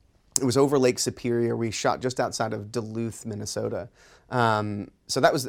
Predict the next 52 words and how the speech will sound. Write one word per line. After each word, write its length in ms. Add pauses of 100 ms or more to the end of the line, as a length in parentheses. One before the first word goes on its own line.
(400)
the 140
bulk 180
of 60
the 80
film 180
was 100
actually 280
shot 480
at, 200
just 200
outside 380
of, 340
um, 520
it 40
was 120
near 140
Rockport, 800
Massachusetts. 800 (560)
Um, 560
and 220
then 480
that 400
sequence 500
only 380
was 160
shot 280
in 100
Duluth 560
so 160
that 180
we 120
could 180
use 280
that 220
cliff. 400 (480)
Um, 460
but 120
yeah, 120
we 100
were 140
in 80
harnesses. 600
W-, 240
there 120
was 140
a 40
little 220
bit 100
of 100
prep 280
in 100
regards 380